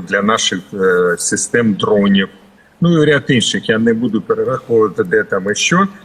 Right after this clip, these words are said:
І тому, е, деякі напрацювання ми спроможні робити самі. Деякі, ну, не так швидко, як нам хотілося би, але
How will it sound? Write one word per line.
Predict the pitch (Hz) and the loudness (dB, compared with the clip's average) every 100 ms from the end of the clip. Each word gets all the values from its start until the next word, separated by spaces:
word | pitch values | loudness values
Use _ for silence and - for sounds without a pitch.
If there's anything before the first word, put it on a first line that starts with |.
| - _ | -20 _
І | 117 | -4
тому, | - 135 143 135 117 113 | 0 2 4 4 4 4
е, | 107 98 | 2 0
деякі | 90 135 - 117 110 | 0 -2 0 0 0
напрацювання | 113 113 120 117 123 120 110 | 0 -2 -2 -4 0 0 0
ми | 104 104 | 0 -4
спроможні | - 107 110 113 98 104 | -2 -2 2 0 0 -2
робити | 101 92 95 | -2 -4 -8
самі. | - 113 101 107 165 - - - - _ - | -2 0 2 2 0 -4 -12 -20 -20 _ -2
Деякі, | 143 151 147 - 139 131 | 0 0 -2 0 0 0
ну, | 123 117 98 | 0 -2 0
не | 117 127 | 0 2
так | 135 127 | 0 -2
швидко, | - 117 117 - | -2 -2 -2 0
як | 107 110 107 | 0 0 -2
нам | 110 101 | -4 -2
хотілося | 104 - 156 160 135 | -4 -2 -4 -2 -2
би, | 127 | -2
але | 117 104 104 117 131 | 0 2 0 0 0